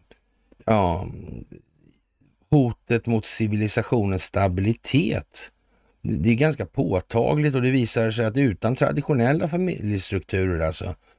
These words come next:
så få-, följer många fula samhällsmässiga konsekvenser. Eller samhälleliga. Mm. För någonstans är det så här att,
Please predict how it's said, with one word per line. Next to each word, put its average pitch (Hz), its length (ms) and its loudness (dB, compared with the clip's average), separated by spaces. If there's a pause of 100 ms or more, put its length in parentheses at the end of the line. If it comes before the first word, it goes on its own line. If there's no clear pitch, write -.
(280)
så 120 320 4
få-, 120 360 0
följer 127 480 2
många 113 380 2
fula 92 500 0
samhällsmässiga 82 1080 -4 (220)
konsekvenser. 120 1160 -2 (1500)
Eller 98 120 -6
samhälleliga. 98 1160 -4 (220)
Mm. 85 560 -4 (3250)
För 135 100 6
någonstans 131 840 2
är 120 180 0
det 185 80 -2
så - 140 -2
här 95 280 -2
att, - 260 -6